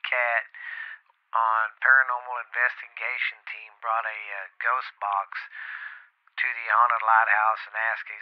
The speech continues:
series of questions. When the crew members asked, "Are they, are there any ghosts around here?" the ghost box, the ghost box stated, "Spirit of Bangkok." And another,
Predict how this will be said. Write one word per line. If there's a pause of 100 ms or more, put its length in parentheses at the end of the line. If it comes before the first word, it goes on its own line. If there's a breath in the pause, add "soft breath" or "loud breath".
series
of
questions.
When
the
crew
members
asked,
"Are (160)
they, (1040)
are
there
any
ghosts
around
here?" (480 loud breath)
the
ghost
box, (640 loud breath)
the
ghost
box
stated, (840 loud breath)
"Spirit (140)
of
Bangkok." (340)
And
another,